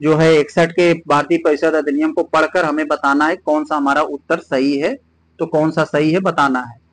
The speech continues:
तो इसने भारतीयों को कानून बनाने की प्रक्रिया से जोड़कर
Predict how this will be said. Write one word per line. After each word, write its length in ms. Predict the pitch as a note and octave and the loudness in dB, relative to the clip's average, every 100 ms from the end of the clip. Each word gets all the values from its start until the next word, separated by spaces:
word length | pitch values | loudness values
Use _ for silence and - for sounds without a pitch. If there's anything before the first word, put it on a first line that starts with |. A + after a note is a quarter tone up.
| _ _ _ | _ _ _
तो 60 | F#3+ | 2
इसने 320 | F#3 F#3+ G#3+ | 2 2 0
भारतीयों 680 | E3+ D3 E3 E3 F3 F#3+ G3 | 0 2 2 0 0 0 2
को 260 | G3 G3+ | 2 2
कानून 500 | G#3+ - E3 E3+ G3 | 2 2 2 4 2
बनाने 380 | F#3 E3+ E3 F3+ | 2 2 4 2
की 120 | E3 | -2
प्रक्रिया 600 | G3 F#3 D#3+ - D#3 F3 | -4 -2 -4 -2 2 2
से 160 | F3 F#3 | 2 0
जोड़कर 520 | D3 D#3+ E3 F#3+ G#3+ | 0 0 0 0 -2